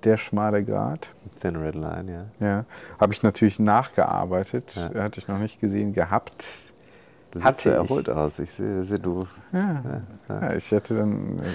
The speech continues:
Speaker 1: das genutzt, um dann mal drei Stunden Film auch am Stück
Speaker 2: Ja.
Speaker 1: zu gucken. Ähm, schlimmer Film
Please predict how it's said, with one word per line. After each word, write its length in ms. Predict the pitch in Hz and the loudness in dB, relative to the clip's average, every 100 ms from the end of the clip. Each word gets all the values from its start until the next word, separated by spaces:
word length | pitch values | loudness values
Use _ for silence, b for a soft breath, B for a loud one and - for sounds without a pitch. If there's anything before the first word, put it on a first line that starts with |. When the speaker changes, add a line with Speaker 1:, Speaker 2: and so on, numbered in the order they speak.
| - | -6
Speaker 1:
das 180 | - - | -6 -2
genutzt, 440 | - 110 123 - 127 | 4 6 6 4 2
um 320 | 110 113 117 | 4 4 4
dann 280 | 113 113 110 | 4 4 2
mal 100 | 110 | 2
drei 240 | - 110 | 4 4
Stunden 480 | 113 - 117 107 101 | 4 4 4 4 0
Film 320 | - 123 156 | 2 4 4
auch 140 | - - | 0 -6
am 100 | - | -8
Stück 220 | - - | -6 -4
Speaker 2:
Ja. 100 | 90 | -4
Speaker 1:
zu 80 | 104 | -6
gucken. 360 | - - 131 139 B B B B B B B - | -12 -12 -8 -10 B B B B B B B -6
Ähm, 320 | 107 101 101 101 | 0 0 0 0
schlimmer 400 | - 123 160 139 | 6 6 6 2
Film 380 | - 110 90 | 0 -2 -2